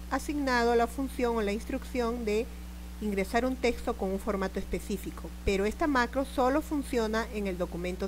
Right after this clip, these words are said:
siete, es decir, en el documento actual. Si nosotros creamos futuros documentos y que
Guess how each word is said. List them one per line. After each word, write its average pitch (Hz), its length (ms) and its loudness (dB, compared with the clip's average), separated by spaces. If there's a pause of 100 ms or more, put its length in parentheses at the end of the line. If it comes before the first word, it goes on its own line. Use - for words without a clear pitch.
siete, 190 400 -2 (220)
es 196 120 -6
decir, 196 220 -2
en 208 120 -2
el 185 80 -2
documento 165 400 -6
actual. 196 400 0 (600)
Si 185 120 -4
nosotros 185 580 0
creamos 190 440 0
futuros 208 420 2
documentos 185 640 -2 (140)
y 196 60 -6
que 175 220 -4